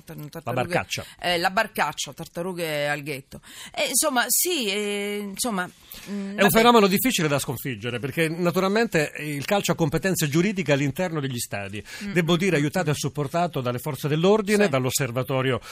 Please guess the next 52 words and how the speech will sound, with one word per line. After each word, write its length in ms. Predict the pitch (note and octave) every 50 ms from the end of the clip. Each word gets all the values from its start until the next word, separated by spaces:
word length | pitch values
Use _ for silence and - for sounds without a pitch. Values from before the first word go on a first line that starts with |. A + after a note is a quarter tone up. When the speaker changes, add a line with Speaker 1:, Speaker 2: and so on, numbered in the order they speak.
| - - -
Speaker 2:
eh, 160 | - B2+ B2 B2
contro 300 | - D#3 D3+ C#3 C#3+ C3+
la 60 | C3+
violenza 300 | C3+ C3+ C3+ C#3 B2+ D3
negli 200 | C3+ C3+ B2+ C3
stadi 320 | - - C#3 C3+ C3 C#3 -
in 100 | F3+ E3+
Italia 340 | D3+ D3 - D#3+ D3+ C3 C3
in 60 | B2+
modo 180 | C3 B2+ A#2+ C3
particolare, 640 | A2 D#3+ D3+ - - - G#3+ G#3 G#3 G#3 F#3 D#3 -
e 200 | - G#3 G#3+ G#3
negli 340 | D3+ E3+ A#3 B3+ G3+ F#3 F3+
stadi, 500 | - - F#3 D3+ C#3 C#3 C3+ D#3 D#3+ C3
dobbiamo 320 | C3 D3+ D3+ E3 D3+ D#3
dire 140 | D3+ D#3+ C3+
la 80 | C#3
verità, 360 | D#3 F3 G3 G3+ - C3+ A#2 - - - - -
ultimamente 840 | E3+ D#3+ D#3 - E3 D#3 D#3+ D#3 D#3+ E3+ D#3+ - D3 C3+ - - _ _ _
i 120 | D3 C3+ -
fenomeni 360 | - D#3 D#3+ D#3+ D#3 D3 C#3
di 60 | B2+
violenza 320 | C#3 C3+ C3+ D#3 - -
sono 160 | B2+ B2+ B2+ A#2+
Speaker 1:
Sì. 80 | -
Speaker 2:
stati 300 | C#3 C#3 A#2+ B2 B2+ A2+ - - - - -
allontanati 640 | - B2 C3+ C3 B2 - C3+ D3+ E3 C#3+ - - B2
dagli 180 | A#2 A2+ A#2
stadi, 320 | A2+ - - A#2+ A2+ A2+ A#2
diciamoci 420 | A#2 A2+ - C#3 C#3 B2 - C3+
tutto. 320 | - G#2+ F#2+ - - G#2 - -
Speaker 1:
Però 340 | D#4+ D#4+ D4+ C#4+ A#3 G#3 G3
Speaker 2:
Succede 400 | G3 - A3 G#3 - A#3 G#3 G#3+
fuori. 340 | - - A#2 G2 F#2+ F#2 F2 - _
Speaker 1:
Eh, 240 | - A#3+ G#3+ F#3 - _
però, 440 | - C#4 C4 A#3 G3+ F#3+ G3 G#3 -
ehm, 760 | - G3+ F#3+ G3+ G#3 G3+ G3 G3 F#3+ F#3+ G3 F#3+ F#3+ F#3+ D#3+ - - D#3+ D#3 - _
ti 100 | - G3
faccio 180 | G#3+ A3 E3 A#3
un'altra 220 | A#3 A3 - A3+
domanda, 340 | G#3+ A3 G#3+ G#3 G3+ F#3+ G3+
scusami, 600 | F#3 - - - C#4 D4+ C#4+ B3 C#4 C4 A#3+ G#3+ -
non 120 | G3+ G3+ F#3+
voglio 160 | F#3+ G3+ G3+
metterti 320 | G3+ G3+ - G3+ F#3 G#3+
a 40 | G#3+
disagio, 340 | G3 G3+ G3+ G#3+ F#3+ F3 E3+ F#3
però 180 | G3+ C4 B3+
la 100 | G3+ G3+
violenza 580 | G3+ A#3 B3+ A#3 G3+ E3+ C#3 C#3 C#3+ - F3+ F3+
spesso 400 | - - - G3 D3 - - G3+
accade 380 | F#3 - - D#3+ D3 C3+ D3